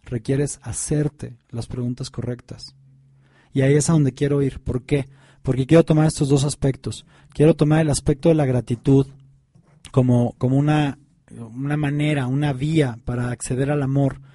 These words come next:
Y quiero utilizar el, la noción o la distinción de las preguntas,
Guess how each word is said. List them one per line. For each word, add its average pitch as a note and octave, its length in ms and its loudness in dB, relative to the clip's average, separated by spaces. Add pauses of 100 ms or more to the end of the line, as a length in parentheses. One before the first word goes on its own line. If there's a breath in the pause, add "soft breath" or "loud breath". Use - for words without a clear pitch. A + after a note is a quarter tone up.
(380 loud breath)
Y B2 120 -10
quiero D3+ 320 4
utilizar C#3+ 720 0
el, B2+ 300 -6
la B2 200 -4
noción C#3+ 440 0
o D3 40 2
la C#3 100 4
distinción B2 460 0
de C#3 80 2
las C3+ 160 0
preguntas, B2+ 680 0